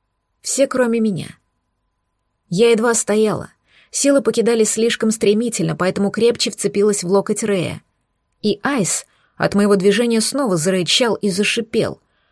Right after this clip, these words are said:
но, услышав от принца тихий приказ успокоиться, уткнулся мордой в его колени. Жрец приподнял посох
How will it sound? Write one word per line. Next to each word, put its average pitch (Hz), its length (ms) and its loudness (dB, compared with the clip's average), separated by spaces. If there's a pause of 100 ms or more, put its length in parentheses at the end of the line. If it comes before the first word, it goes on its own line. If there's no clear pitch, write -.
(220)
но, 202 160 2
услышав 262 540 0
от - 240 -4
принца 208 400 0
тихий 220 320 -4
приказ 175 500 -2
успокоиться, - 840 -2 (420)
уткнулся 294 640 0
мордой 233 340 2
в 220 40 -4
его 175 280 0
колени. 170 580 -4 (1080)
Жрец 277 420 2
приподнял 185 500 0
посох 233 560 -4